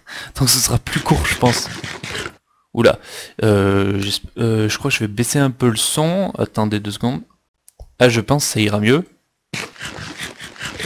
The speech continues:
Enfin, je sais pas, je verrai au montage, de toute façon.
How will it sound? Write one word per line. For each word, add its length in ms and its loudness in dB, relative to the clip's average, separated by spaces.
Enfin, 100 2
je 160 0
sais 140 0
pas, 180 2
je 120 -6
verrai 160 6
au 100 6
montage, 420 2
de 100 -8
toute 0 -
façon. 300 -2